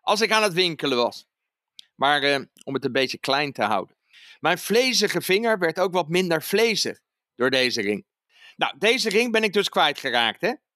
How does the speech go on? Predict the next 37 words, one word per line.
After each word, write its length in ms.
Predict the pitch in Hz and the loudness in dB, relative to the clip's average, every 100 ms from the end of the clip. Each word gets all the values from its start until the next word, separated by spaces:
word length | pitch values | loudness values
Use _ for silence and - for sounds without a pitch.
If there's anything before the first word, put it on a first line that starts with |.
| _ _ - | _ _ -6
Volgens 300 | 196 185 170 | -2 -2 0
mij 240 | 196 220 | 0 2
was 180 | 196 - | 0 0
Smeagol 420 | 190 220 208 196 | 2 2 2 2
ermee 320 | 185 185 185 | 2 2 0
vandoor 400 | 165 156 156 143 | 0 0 2 2
gegaan, 400 | 127 123 135 165 | -2 -2 -2 -2
nooit 480 | - 135 208 233 - | -4 0 2 2 -2
meer 240 | 165 180 165 | -2 0 0
gevonden. 440 | 143 131 117 95 _ _ _ _ _ | -2 -4 -4 -10 _ _ _ _ _
Maar 220 | 165 180 | -6 -4
toch 400 | - 277 170 - - _ | 0 0 0 -4 -18 _
bleef 200 | 160 185 | -2 0
mijn 200 | 175 175 | 0 0
verlangen 580 | - 156 175 196 135 117 _ _ | 0 2 2 2 -2 -6 _ _
naar 180 | - 117 | -4 0
deze 300 | 123 113 101 | 0 0 -2
ring. 200 | 85 - _ _ _ _ | -8 -10 _ _ _ _
Dat 280 | _ 175 170 | _ -6 -4
verlangen 400 | - 185 226 233 | 0 2 2 0
ging 200 | - 180 | -2 0
maar 120 | 165 | 0
niet 200 | 165 190 | 0 0
weg. 240 | 143 110 - _ _ _ _ | -2 -4 -4 _ _ _ _
Nou, 240 | - 147 127 | -4 -2 -2
nu 140 | 185 | -4
komt 260 | 185 139 104 | -2 -4 -4
het. 100 | 92 _ _ - | -16 _ _ -10
Een 160 | - 175 | -2 2
aantal 280 | 233 226 185 | 2 0 0
jaren 420 | 185 226 226 202 | 2 2 0 -2
terug 320 | - 202 - | 0 0 0
was 200 | 165 156 | -2 -2
ik 100 | 151 | -2
in 100 | 170 | 2
de 100 | 156 | 4
Jordaan, 440 | 151 143 117 107 | 4 4 0 -2